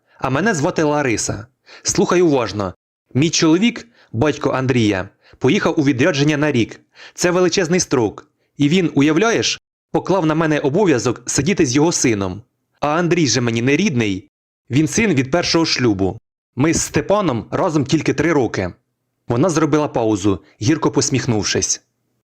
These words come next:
«Я можу залишити його і так, без жодних паперів, але тоді, коли повернеться чоловік, мені доведеться пояснювати. А я цього робити не хочу.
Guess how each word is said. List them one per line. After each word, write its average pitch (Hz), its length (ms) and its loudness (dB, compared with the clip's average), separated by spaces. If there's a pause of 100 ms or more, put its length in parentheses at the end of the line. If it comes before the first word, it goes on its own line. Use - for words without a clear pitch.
(180)
«Я 135 160 2
можу 175 220 2
залишити 170 440 0
його 139 220 2
і 165 100 0
так, 117 400 -4 (140)
без 120 220 0
жодних 160 320 0
паперів, 110 520 -2 (120)
але 131 200 0
тоді, 151 240 2
коли 151 200 2
повернеться 135 460 0
чоловік, 139 440 0 (200)
мені 147 180 2
доведеться 135 460 0
пояснювати. 104 840 -2 (400)
А 123 100 -2
я 202 140 4
цього 139 300 2
робити 151 300 0
не 160 80 0
хочу. 101 540 -2